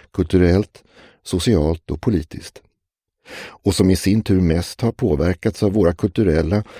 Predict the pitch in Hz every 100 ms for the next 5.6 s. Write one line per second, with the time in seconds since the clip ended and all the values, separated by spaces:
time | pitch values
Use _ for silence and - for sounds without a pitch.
0 | - - - 107 90 104 82 80 90 90
1 | 92 - 113 85 85 92 - 107 123 82
2 | 69 80 73 85 95 78 85 87 92 _
3 | _ _ _ _ _ _ _ _ _ _
4 | _ - 110 135 - - 107 101 104 -
5 | - - 110 127 101 87